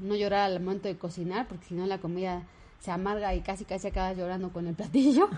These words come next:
<laughs> o tienen demasiada felicidad y comes felicidad y se siente en el platillo, o sea, se siente eso que estás comiendo, entonces creen ese momento bonito,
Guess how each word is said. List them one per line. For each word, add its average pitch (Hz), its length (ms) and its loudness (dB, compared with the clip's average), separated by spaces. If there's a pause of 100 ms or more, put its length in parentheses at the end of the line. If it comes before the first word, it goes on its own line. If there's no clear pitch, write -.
(280)
<laughs> - 360 -20
o 240 380 6
tienen 202 220 -2
demasiada 202 380 -2
felicidad 196 500 -2
y 202 140 -4
comes 233 340 2
felicidad 214 480 -2
y 220 80 0
se 190 120 -8
siente 294 360 -2
en 254 60 0
el 190 100 0
platillo, 170 380 -8
o 165 40 -6
sea, 175 140 -10
se 185 140 -10
siente 233 420 -2
eso 233 160 -4
que - 80 -12
estás 185 220 -10
comiendo, 180 360 -4
entonces 185 480 -6 (500)
creen 311 200 0
ese 294 180 0
momento 262 380 0
bonito, 254 460 -4